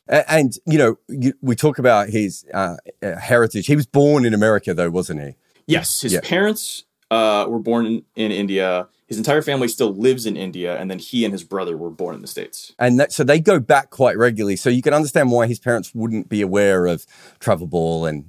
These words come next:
Speaker 1: you know, all the different camps
Speaker 2: Yes.
Speaker 1: that they need to be at, showcases. Also, from your piece, it sounds like, uh, I think his family's from Andhra Praje-, Pradesh, and they went back quite regularly, um, to that area. A couple of good cricketers come from there, by the way, as well. But, um, uh, you know, it, it seems like that is, um,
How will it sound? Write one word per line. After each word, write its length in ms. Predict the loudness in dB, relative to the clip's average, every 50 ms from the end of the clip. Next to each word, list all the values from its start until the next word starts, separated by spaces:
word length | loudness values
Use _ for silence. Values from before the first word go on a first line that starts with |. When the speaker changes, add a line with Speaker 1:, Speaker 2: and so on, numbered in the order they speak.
| -12 -10
Speaker 1:
you 60 | -6
know, 160 | -4 -4 -4
all 180 | -2 0 0 0
the 100 | 2 0
different 280 | -2 -2 -4 -8 -10 -8
camps 340 | -4 -2 -2 -2 -2 -4
Speaker 2:
Yes. 80 | -8 -6
Speaker 1:
that 60 | -4 -4
they 80 | -2
need 220 | 0 0 -2 -2 -4
to 60 | -2
be 300 | 0 2 2 2 2 2
at, 180 | 0 -2 -6
showcases. 680 | -6 -2 0 0 0 0 0 -2 -2 -2 -2 -4 -6 -8 -8 -10 -18 -4 2
Also, 500 | 4 4 4 4 2 4 4 4 4 2
from 200 | 0 2 4 6
your 120 | 6 6
piece, 280 | 6 4 2 2 2 -2
it 100 | -4 0
sounds 240 | 2 2 4 4 4
like, 180 | 4 4 2 0 _ 0
uh, 100 | 0 2 2
I 140 | 2 2 2
think 160 | 2 0 -4
his 100 | -4 -2
family's 360 | 0 2 2 4 4 2 0
from 140 | -2 -4 -2
Andhra 260 | 0 0 0 0 -2
Praje-, 360 | -4 -6 -2 2 2 2 2 0 _ -8
Pradesh, 440 | -4 -2 0 2 2 0 -2 -4 -6
and 100 | -2 0
they 60 | 0
went 160 | 2 0 2 2
back 200 | 2 0 0 0
quite 220 | 0 0 0 2
regularly, 500 | 2 0 -2 0 0 0 0 0 -2 -2 -6 -16 -20 -18 -8 -2
um, 300 | 0 0 2 0 -2 -4
to 140 | -4 0
that 120 | 0 2 4
area. 160 | 4 2 2
A 40 | 0
couple 180 | -2 -2 -2
of 60 | -2 -4
good 120 | -6 -6
cricketers 320 | -6 -6 -6 -6 -8 -8
come 160 | -6 -6 -6 -6
from 120 | -4 -4
there, 100 | -4 -2
by 160 | -2 -2 -2
the 80 | -2 -2
way, 100 | -2 -4
as 140 | -4 -6 -8
well. 160 | -10 -10 -12 _ _
But, 160 | -2 -2 -2 -4 -10 -16 -14 -14 -6 -2
um, 400 | 2 2 4 4 2 0 -4 -6 _ 0
uh, 120 | 0 0 2 2
you 120 | 2 4
know, 180 | 4 4 4 2 2
it, 160 | 0 0 0 0
it 160 | 0 -2 -2
seems 380 | 0 0 2 2 2 2 2 4
like 260 | 4 4 4 2 0
that 240 | 0 2 2 2 0
is, 440 | 0 0 0 0 0 -2 -4 -8 -8 -4
um, 520 | 0 0 2 2 2 2 0 0 -2 -4